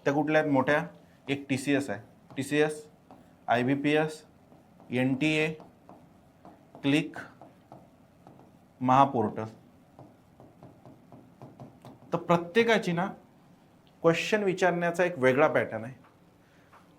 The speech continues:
हा पण समजून घ्या, उदाहरणार्थ हा पण एरर विचारणार, किंवा हा पण, एनटीए पण समानार्थी शब्द विचारतो,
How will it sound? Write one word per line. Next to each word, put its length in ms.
हा 340
पण 160
समजून 320
घ्या, 120
उदाहरणार्थ 460
हा 140
पण 180
एरर 340
विचारणार, 500
किंवा 180
हा 160
पण, 180
एनटीए 340
पण 140
समानार्थी 500
शब्द 240
विचारतो, 600